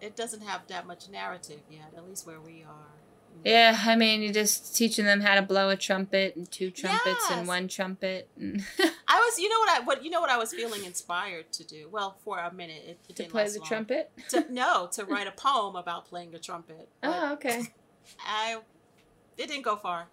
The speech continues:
Speaker 2: It
Speaker 1: All
Speaker 2: kinda
Speaker 1: right.
Speaker 2: reminded me of, like, when you're on a military base and they play all the different, you know, they play the different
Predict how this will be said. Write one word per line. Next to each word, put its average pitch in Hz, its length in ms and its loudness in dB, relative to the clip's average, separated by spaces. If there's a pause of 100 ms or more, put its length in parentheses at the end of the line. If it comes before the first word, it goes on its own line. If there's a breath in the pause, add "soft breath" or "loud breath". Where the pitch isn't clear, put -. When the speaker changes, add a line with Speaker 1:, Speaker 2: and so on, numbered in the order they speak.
(140)
Speaker 2:
It 240 80 2
Speaker 1:
All 226 60 0
Speaker 2:
kinda 311 240 10
Speaker 1:
right. 320 180 10
Speaker 2:
reminded 240 480 6
me 226 160 0
of, 220 100 -4
like, 208 320 4
when 214 120 0
you're 214 120 -4
on 208 120 0
a - 20 0
military 202 520 2
base 190 360 -2
and 196 80 -8
they 190 100 -4
play 202 380 4
all 196 140 0
the 190 100 -2
different, 196 580 -2
you 202 140 -2
know, 196 140 0
they 196 100 -2
play 202 220 0
the 202 80 -2
different 196 500 -4